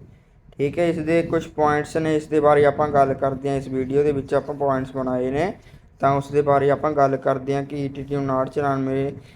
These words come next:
ਦੇ ਨਾਲ ਰਿਲੇਟਿਡ ਕਿਹੜੀ ਵੱਡੀ ਅਪਡੇਟ, ਕਿਹੜੀ ਪੁਆਇੰਟਸ ਨੇ ਜਿਹੜੇ, ਉਹਨਾਂ ਦੇ ਬਾਰੇ ਆਪਾਂ ਗੱਲ ਕਰਦੇ ਹਾਂ। ਤਾਂ ਪਹਿਲਾ ਪੁਆਇੰਟ ਆਪਣਾ ਭਰਤੀ ਕਿਉਂ ਰੋਕੀ ਗਈ। ਪਹਿਲਾ ਪੁਆਇੰਟ ਕੀ ਹੈ, ਭਰਤੀ ਕਿਉਂ ਰੋਕੀ ਗਈ, ਠੀਕ ਹੈ।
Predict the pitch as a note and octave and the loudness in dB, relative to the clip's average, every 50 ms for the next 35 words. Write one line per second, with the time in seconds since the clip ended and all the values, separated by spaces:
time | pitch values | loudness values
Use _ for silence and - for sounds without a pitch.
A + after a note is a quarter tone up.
0 | - - - _ _ - _ _ - C3 C#3 D3 C#3+ C#3+ C#3+ C#3+ C#3+ C#3+ C#3+ C#3 | -20 -20 -20 _ _ -20 _ _ -4 -2 0 0 2 2 2 4 4 2 2 0
1 | C#3 C3+ C3+ C3+ - C#3 C#3 C#3+ C#3 - - C#3 C#3 C#3 C#3+ D#3 D#3+ D3+ D3 C#3 | -2 -2 -2 0 0 0 0 0 -4 -2 -2 -2 0 0 0 -2 0 0 0 0
2 | C3+ C#3 C#3 C#3+ C#3 C#3 C3+ B2+ B2 B2 B2+ B2 - C3+ C3 - C3 C3 C3+ C#3+ | 0 0 -2 -2 -2 -2 -4 -4 -2 -4 -2 -4 -6 -6 -4 -2 -2 -2 -2 -4
3 | C#3+ - C#3+ C#3 C3 C3 C3 C3 C3 - C3+ C3 C3 B2+ B2+ B2+ B2+ C3 C#3 C#3 | -4 -4 -2 -2 0 0 -2 -4 -4 -6 -6 -4 -4 -4 -4 -2 -2 0 0 0
4 | C3+ C3+ C3+ C#3 C#3+ D3 C#3+ C3+ C3 B2+ C3 B2+ B2 - C3+ C#3 C3 B2+ B2 B2 | -2 0 0 0 0 2 2 0 0 0 -2 -4 -4 -4 -6 -2 0 0 0 0
5 | B2 - C3 B2+ B2 A#2+ B2 C3 C3+ D3 F#3 - - - - - - - - - | -2 -2 -4 -4 -4 -4 -4 -4 -2 -2 -4 -6 -10 -20 -20 -20 -20 -20 -20 -20
6 | - - - - - - - - - - - - D3+ D3+ D#3+ E3+ E3+ E3 D#3+ D#3+ | -20 -20 -20 -20 -20 -20 -20 -20 -20 -20 -6 0 2 4 6 4 6 6 6 6
7 | D#3+ E3 F#3 F3+ - D3+ E3 E3 D#3+ D#3 D3+ - - D3+ D3+ - - E3 E3+ F3+ | 8 6 4 4 4 2 0 0 0 0 0 2 2 2 0 0 -2 0 0 -2
8 | F#3 - _ _ _ - - E3 E3+ E3 E3 D#3+ E3+ D#3+ D#3+ D#3+ D3+ D3+ C#3+ C#3+ | -4 -10 _ _ _ 2 4 4 4 4 0 -4 -4 -4 -2 -2 -2 0 0 0
9 | C3+ C3+ C#3 C3 A#2 A2 A2 A2 A2+ - - - _ _ - _ _ _ _ _ | -2 -2 -4 -8 -8 -8 -8 -10 -12 -14 -16 -18 _ _ -20 _ _ _ _ _
10 | _ _ - B2+ B2+ C3+ D3+ D3+ D3+ D#3 C#3+ C#3 C3+ - - C#3+ C#3 D3 D#3+ E3 | _ _ -6 -4 0 0 0 0 2 -2 -2 -2 -4 -8 -8 -4 -2 0 -2 0
11 | - E3 E3 D#3+ D#3+ - D#3+ D#3 D3+ - D3+ D3+ C#3+ C#3 C#3 C3 B2 - - B2+ | 2 0 0 0 0 -6 -6 -8 -6 -4 -2 0 0 2 0 -2 -2 -4 -6 -8
12 | A#2+ A#2+ A#2+ A#2+ A#2 - D3 D3 - F3+ F3+ F3 F3 F3 - - | -6 -4 -6 -6 -6 -6 -8 -6 0 2 2 2 2 -2 -14 -18